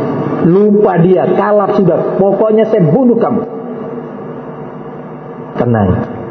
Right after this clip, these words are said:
Gimana Khomeini dan kaum Syiah menyatakan bahwa Abu Bakar As-Siddiq pengkhianat? Gimana kamu? Oh, saya nggak ada urusan, itu urusan perbedaan pendapat.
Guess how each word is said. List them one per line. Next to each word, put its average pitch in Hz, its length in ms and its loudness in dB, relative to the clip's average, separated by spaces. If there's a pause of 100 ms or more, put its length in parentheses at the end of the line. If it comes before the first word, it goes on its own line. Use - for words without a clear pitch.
(500)
Gimana 143 680 2 (100)
Khomeini 160 480 4
dan 143 240 2
kaum 151 240 2
Syiah 160 320 2
menyatakan 143 640 2
bahwa 139 320 2
Abu 135 160 2
Bakar 147 400 0
As-Siddiq 143 480 0
pengkhianat? 123 720 2 (3000)
Gimana 123 400 4
kamu? 98 240 2 (1300)
Oh, 277 160 4
saya 269 160 4
nggak 240 160 4
ada 226 80 4
urusan, 226 400 4
itu 247 160 2
urusan 214 320 4 (480)
perbedaan 185 400 2
pendapat. 156 340 0